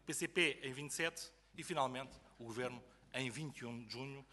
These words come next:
praticamente, eh, se juntou às várias propostas dos vários partidos. E, portanto, o Partido Socialista parte para esta conversa com disponibilidade para chegar a entendimentos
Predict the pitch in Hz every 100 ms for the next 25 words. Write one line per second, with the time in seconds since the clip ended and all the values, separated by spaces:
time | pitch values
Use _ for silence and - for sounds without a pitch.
0 | - - 127 - 117 117 110 120 113 -
1 | 120 117 110 104 107 - 110 120 - 127
2 | 131 - - - 147 135 175 - - 165
3 | 151 123 131 127 - - 73 - - -
4 | - - 190 - 196 165 160 185 170 180
5 | 165 151 - 143 - - 135 135 123 -
6 | 117 101 - - - - - 160 165 208
7 | - 208 - - - 175 170 180 - 160
8 | 190 - 196 185 180 160 117 - 123 -
9 | 143 147 165 170 190 220 -